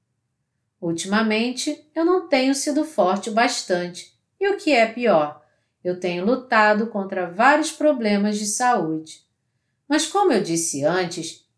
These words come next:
isso me tornou sensível demais. Entretanto, falando com toda a franqueza, meu pavio curto é próprio do meu comportamento e não totalmente por causa da minha situação.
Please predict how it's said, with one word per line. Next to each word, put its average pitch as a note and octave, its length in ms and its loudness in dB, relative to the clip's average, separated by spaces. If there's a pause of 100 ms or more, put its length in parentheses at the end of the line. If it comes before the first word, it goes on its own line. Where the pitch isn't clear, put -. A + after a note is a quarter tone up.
isso C#4+ 300 2
me C#4 140 2
tornou C#4 420 4
sensível F#3 760 -2
demais. E3+ 720 -4 (580)
Entretanto, G3 920 0 (220)
falando A3 460 2
com D3+ 180 -10
toda C#4+ 380 4
a C4+ 40 2
franqueza, G#3 880 0 (360)
meu F4 180 4
pavio A#3+ 500 2
curto B3 520 -2 (120)
é D#4+ 100 0
próprio A#3+ 640 2
do C#4+ 140 2
meu F#3+ 260 0
comportamento G#3 880 -2 (400)
e G#4+ 140 -2
não B3 180 2
totalmente B3+ 640 2
por D#4+ 260 -2
causa F#3+ 320 2
da G#3+ 140 0
minha E3 240 -4
situação. D#3+ 840 -4